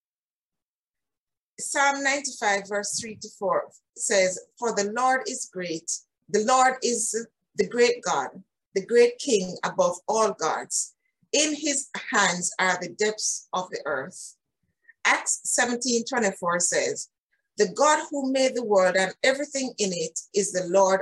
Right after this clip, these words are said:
of the heaven and the earth." My conclusion from that, he controls everything, as we know, and he controls time. So what is two P M for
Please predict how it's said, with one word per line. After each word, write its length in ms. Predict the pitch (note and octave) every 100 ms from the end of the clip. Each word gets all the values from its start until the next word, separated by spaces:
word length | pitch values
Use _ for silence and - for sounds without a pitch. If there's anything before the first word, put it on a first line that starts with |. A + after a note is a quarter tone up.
| -
of 120 | F3 -
the 120 | D#3 -
heaven 420 | F#3 F3+ E3 - - _
and 220 | E3 E3 D3
the 100 | -
earth." 520 | C#3+ C#3+ F3 - - _ _ _ _ _
My 280 | G#3 A#3 A#3+
conclusion 720 | C#4+ C4 C4+ B3 A#3 A3+ A3
from 280 | - A#3 A#3+
that, 260 | A#3 C4 - _ _ _
he 160 | B3
controls 640 | - A3+ A3 - A3+ F#3+ F3+
everything, 420 | F#3+ G3 - E3
as 200 | D#3 D#3+
we 80 | F3
know, 340 | E3 - - - _ _ _ -
and 120 | G#3 A#3
he 140 | A#3
controls 640 | - G3 F#3+ F#3+ E3 D#3+ -
time. 460 | F3+ C#3+ C#3+ F#3 - _ _ _ _ _ _ _ _ -
So 160 | - B3
what 240 | C#4 C#4+
is 200 | D#4+ -
two 340 | - F#4 E4+ E4+
P 180 | C4 G3+
M 280 | F3+ F3+ -
for 200 | - -